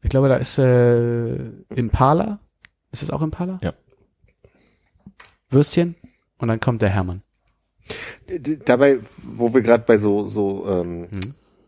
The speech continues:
Speaker 3: Fachhändlern mit, mit Nachnamen sind. Äh, meine Oma hat mir gerade erzählt, dass hier in Prenzlauer Berg, ich glaube, es gibt nur drei oder vier Fleischer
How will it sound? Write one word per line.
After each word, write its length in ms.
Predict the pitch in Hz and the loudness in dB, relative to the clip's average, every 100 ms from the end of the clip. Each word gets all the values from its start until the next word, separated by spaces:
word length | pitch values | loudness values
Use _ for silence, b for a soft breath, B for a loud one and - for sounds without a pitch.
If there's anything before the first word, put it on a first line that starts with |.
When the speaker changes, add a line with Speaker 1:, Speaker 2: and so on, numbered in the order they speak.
| _ | _
Speaker 3:
Fachhändlern 500 | - 110 120 110 101 | -4 0 2 2 2
mit, 240 | 98 - 104 | -2 -4 -4
mit 220 | 95 - | -4 0
Nachnamen 480 | 101 113 101 85 90 | 0 2 0 0 0
sind. 340 | 101 110 92 B B B - | 0 -2 -6 B B B 2
Äh, 340 | 104 92 90 b b | 4 4 2 b b
meine 200 | 104 107 | 2 2
Oma 280 | - 139 202 | 0 0 2
hat 120 | 185 - | 2 0
mir 100 | 135 | 0
gerade 220 | 131 123 | 0 0
erzählt, 340 | 117 - 123 | -2 0 0
dass 140 | 117 - | 0 0
hier 120 | 117 | -4
in 60 | 107 | -2
Prenzlauer 380 | 113 107 107 | -4 -2 0
Berg, 200 | 98 110 | 2 0
ich 100 | 110 | -2
glaube, 160 | 104 110 | -4 -2
es 60 | - | -2
gibt 220 | 131 - | -4 -2
nur 100 | 117 | -2
drei 340 | 98 90 127 | 0 2 2
oder 180 | - 123 | 2 -2
vier 260 | 117 123 113 | -2 -4 -2
Fleischer 600 | - 98 117 160 170 | 2 2 2 -2 -4